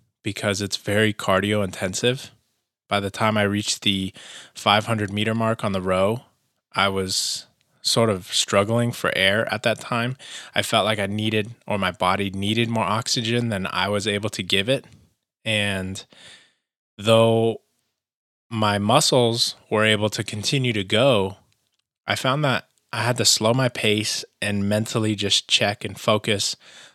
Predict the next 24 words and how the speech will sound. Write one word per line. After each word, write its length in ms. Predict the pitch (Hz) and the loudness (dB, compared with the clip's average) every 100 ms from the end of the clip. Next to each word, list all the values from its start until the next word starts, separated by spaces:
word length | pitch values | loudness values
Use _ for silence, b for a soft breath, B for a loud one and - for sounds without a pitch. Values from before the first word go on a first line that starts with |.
| B - | B 0
on 140 | 107 | 0
my 120 | 95 | 0
breathing, 520 | 87 98 98 90 90 - - | -2 -2 -2 -4 -8 -14 -2
which 360 | 101 98 - 101 | 0 0 0 -4
was 220 | 92 110 | -6 -6
really 400 | 117 120 127 120 | 0 4 4 4
distracting 720 | 113 - 98 95 - 101 101 | 0 2 2 2 -2 -4 -4
and 180 | 90 90 B B B B B B _ _ | -6 -8 B B B B B B _ _
kind 180 | - 127 | 0 0
of, 100 | 147 | 2
like, 220 | 123 104 _ _ - | 0 0 _ _ -12
humbling 500 | - 123 113 104 101 | -2 0 2 0 0
in 80 | 98 | -2
a 80 | 95 | 0
way 240 | 92 95 | 0 0
as 140 | 95 | -2
well. 380 | 98 101 92 - | 2 4 2 -4
Like, 200 | 90 92 - - _ _ _ - | -6 -6 -8 -20 _ _ _ -2
I 140 | 202 | -2
needed 360 | 202 214 214 101 | 0 0 0 0
to 480 | - 101 95 92 101 _ _ _ _ _ _ _ _ _ _ _ - | -2 -2 -4 -6 -12 _ _ _ _ _ _ _ _ _ _ _ -8
focus 380 | - 123 123 101 | 0 2 2 2
on 140 | 101 | 0
more 300 | 98 104 101 | 2 0 0